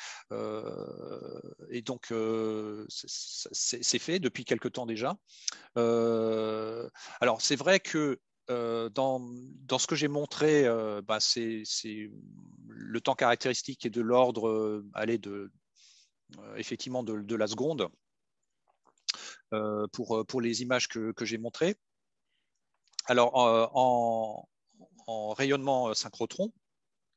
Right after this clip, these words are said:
euh, on peut aller plus vite encore en temps d'acquisition et, euh, les, les radios peuvent être, euh, acquises, euh,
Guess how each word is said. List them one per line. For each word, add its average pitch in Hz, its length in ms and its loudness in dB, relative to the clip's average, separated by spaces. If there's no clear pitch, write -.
euh, 113 200 4
on 113 80 0
peut 143 160 4
aller 131 180 8
plus - 200 -4
vite 170 200 -2
encore 117 300 -2
en 110 80 -2
temps 131 140 -2
d'acquisition 117 640 -2
et, 123 220 6
euh, 113 480 4
les, 117 180 -2
les 110 160 2
radios 147 480 6
peuvent 151 240 0
être, 139 260 0
euh, 127 260 4
acquises, 170 500 0
euh, 117 260 2